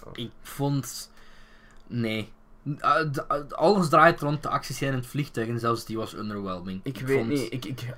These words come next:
Speaker 1: nu dat je het plots zegt, het ko-, allee, exact hetzelfde ding, hè. Ik, ik kan mijn scènes voor de geest halen, alles
Speaker 2: Ja,
Speaker 1: wat je
Speaker 2: ja.
Speaker 1: wilt, maar ik kan weer zo niet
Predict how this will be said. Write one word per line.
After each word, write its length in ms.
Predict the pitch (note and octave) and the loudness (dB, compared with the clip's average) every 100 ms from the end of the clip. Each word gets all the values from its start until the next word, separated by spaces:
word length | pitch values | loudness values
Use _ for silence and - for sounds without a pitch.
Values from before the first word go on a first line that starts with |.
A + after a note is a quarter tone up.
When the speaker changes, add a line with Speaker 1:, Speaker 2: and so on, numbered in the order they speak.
| - - | -12 -8
Speaker 1:
nu 120 | A2 | -2
dat 140 | G2+ | -2
je 60 | A2+ | -2
het 180 | F#2 - | -8 -4
plots 220 | B2 A#2+ | -4 -2
zegt, 140 | C3+ | -4
het 140 | A2+ - | -4 -6
ko-, 120 | - | 2
allee, 280 | A#2 A2 F#2+ - - - - - - - | 6 6 4 -2 -20 -20 -20 -20 -20 -10
exact 380 | - - - G#2+ | -8 -2 0 0
hetzelfde 440 | A#2+ - G2+ F#2 E2 | -2 0 0 0 -2
ding, 200 | G2+ G2+ | -2 -2
hè. 60 | |
Ik, 180 | F#2+ G2+ | -4 -6
ik 120 | A2 | -6
kan 140 | - G2+ | -4 -4
mijn 140 | F#2 | -6
scènes 460 | - F#2+ G2 G2+ - | -2 -2 -2 -4 -4
voor 100 | G#2+ | -4
de 100 | G#2 | -4
geest 300 | A2 G#2 - | -4 -4 2
halen, 240 | A2 G#2+ | 4 4
alles 200 | F#2+ G2+ | 4 4
Speaker 2:
Ja, 60 | B2+ | 4
Speaker 1:
wat 100 | A#2+ | 4
je 100 | A2+ | 2
Speaker 2:
ja. 60 | |
Speaker 1:
wilt, 280 | G#2 A2 A#2 | 2 -2 0
maar 120 | G#2+ F#2+ | 0 0
ik 60 | |
kan 160 | G2 F#2+ | 0 0
weer 120 | F#2+ | -2
zo 140 | F#2+ | -2
niet 280 | F#2+ F#2 G2+ | -6 -6 -8